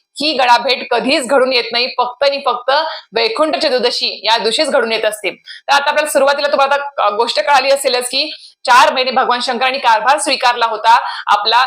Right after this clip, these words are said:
भगवान श्री हरी विष्णूंचा, त्यामुळे ती एक कृतज्ञता व्यक्त करण्याचा हा दिवस असतो, हरिहर भे-, भेट ज्याला म्हटलं जातं.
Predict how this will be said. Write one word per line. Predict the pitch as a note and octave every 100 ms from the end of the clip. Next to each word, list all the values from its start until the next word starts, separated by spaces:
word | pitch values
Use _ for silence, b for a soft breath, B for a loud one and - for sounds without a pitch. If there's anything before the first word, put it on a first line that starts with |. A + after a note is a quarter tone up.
| -
भगवान | A3+ A3+ A3+
श्री | -
हरी | A#3 A3+
विष्णूंचा, | A#3 C#4 C4 A#3+
त्यामुळे | A#3 A#3+ B3+ C4 A#3
ती | A3+ C4
एक | -
कृतज्ञता | A#3+ C#4 C#4 D4 D#4
व्यक्त | B3+ - B3+
करण्याचा | B3 A#3+ - B3+
हा | -
दिवस | G3+ A3 C#4+
असतो, | C4 A3 B3 C#4 B B -
हरिहर | A#3+ B3+ C#4 C#4
भे-, | C4+ A#3+
भेट | - A#3+ G#3+
ज्याला | A#3 B3
म्हटलं | A#3+ G#3+ B3
जातं. | B3 F3+ E3+